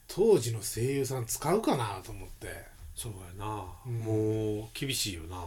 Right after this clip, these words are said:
Speaker 1: <laughs> そうそうそうそう。
Speaker 2: うん。
Speaker 1: そうや、なんかあの、ファミコン探偵クラブやけど。
Speaker 2: はいはいはいはい。
Speaker 1: <laughs> あの、ファミコン探偵クラブって、
Speaker 2: うんうん。
Speaker 1: ディスクシステムで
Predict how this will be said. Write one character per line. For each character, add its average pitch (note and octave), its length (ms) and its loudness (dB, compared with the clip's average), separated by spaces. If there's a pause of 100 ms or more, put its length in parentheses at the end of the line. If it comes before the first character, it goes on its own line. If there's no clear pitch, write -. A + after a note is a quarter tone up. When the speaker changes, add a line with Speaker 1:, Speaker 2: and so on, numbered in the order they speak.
Speaker 1:
<laughs> F3+ 100 -2
そ - 200 8
う - 40 10
そ A#3 140 8
う - 20 8
そ C#3+ 680 4
う A2 60 -2
そ A2+ 100 -4 (360)
う。 A2 40 -4
Speaker 2:
う - 20 -
ん。 F#2 340 -8 (840)
Speaker 1:
そ - 160 -2
う G3+ 40 10
や、 C#3 100 4
な E3 100 2
ん D3+ 60 -2
か C#3+ 120 2
あ C#3 40 2
の、 C3+ 320 0 (840)
フ D3 80 0
ァ - 20 2
ミ C#3+ 100 0
コ D#3 120 2
ン D3 40 2
探 D3+ 160 6
偵 D3+ 120 10
ク F3 100 8
ラ C#3+ 80 10
ブ A2 80 2
や - 100 4
け - 120 6
ど。 B2+ 80 10
Speaker 2:
は C3 180 12
い - 20 12
は - 40 12
い - 20 10
は G3+ 80 12
い G#2 680 4
は G2+ 80 -4
い。 F2 60 -6
Speaker 1:
<laughs> D3 120 8
あ C#3+ 40 8
の、 C3+ 480 2 (520)
フ E3+ 100 2
ァ - 20 8
ミ F#3 80 8
コ G#3 140 8
ン G#3 40 4
探 A3+ 160 10
偵 G3+ 140 10
ク G3 80 8
ラ F3 80 10
ブ A#2 80 2
っ A2 180 -4
て、 C#3 280 8
Speaker 2:
う A#2 40 0
ん - 20 -2
う - 20 -2
ん。 - 20 0
Speaker 1:
デ A2+ 60 4
ィ - 20 6
ス - 160 2
ク - 80 0
シ - 200 2
ス - 60 0
テ B2+ 100 2
ム A2 60 4
で A2+ 220 4